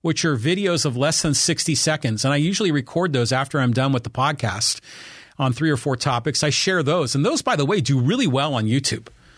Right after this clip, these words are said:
Gosh, I've, I've done some of those that have gotten thousands of views, like, within a few hours. <laughs> It's unbelievable how good some of those do. Um, so I'll be spreading a lot of this content out in a lot of other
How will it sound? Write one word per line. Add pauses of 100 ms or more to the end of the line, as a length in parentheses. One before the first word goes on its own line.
(200)
Gosh,
I've,
I've
done
some
of
those
that
have
gotten (840)
thousands
of
views,
like, (140)
within
a
few
hours. (240)
<laughs>
It's
unbelievable (260)
how
good
some
of
those
do. (580)
Um,
so
I'll
be
spreading
a
lot
of
this
content
out
in
a
lot
of
other